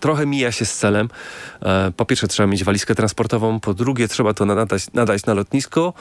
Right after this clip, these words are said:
E, po kolejne, mm, nie zawsze te rowery, mm, są w sposób należyty traktowane <laughs> przez obsługę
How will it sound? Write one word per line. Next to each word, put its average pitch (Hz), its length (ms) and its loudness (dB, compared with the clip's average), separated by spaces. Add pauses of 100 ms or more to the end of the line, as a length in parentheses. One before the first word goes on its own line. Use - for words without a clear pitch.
(380)
E, 104 1040 0
po 131 180 0
kolejne, 113 960 0 (100)
mm, 104 400 -2
nie 117 300 0
zawsze 117 300 0
te 104 140 2
rowery, 104 520 2 (200)
mm, 104 640 -2
są 104 460 2
w - 80 -8
sposób - 520 -2
należyty 104 640 2
traktowane 101 720 -2 (160)
<laughs> 147 200 -2
przez 107 240 0
obsługę 104 720 0